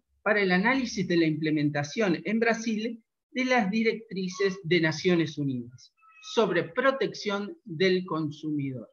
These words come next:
Igualmente fue consultora por el senacom, contratada por unesco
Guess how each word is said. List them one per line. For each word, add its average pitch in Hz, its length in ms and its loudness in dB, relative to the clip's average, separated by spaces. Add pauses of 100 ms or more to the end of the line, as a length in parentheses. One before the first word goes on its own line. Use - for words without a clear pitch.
(760)
Igualmente 226 800 2
fue 156 140 -2
consultora 160 840 2
por 143 140 -6
el 135 180 -6
senacom, 180 840 0 (320)
contratada 208 720 4
por 185 120 2
unesco 185 680 -2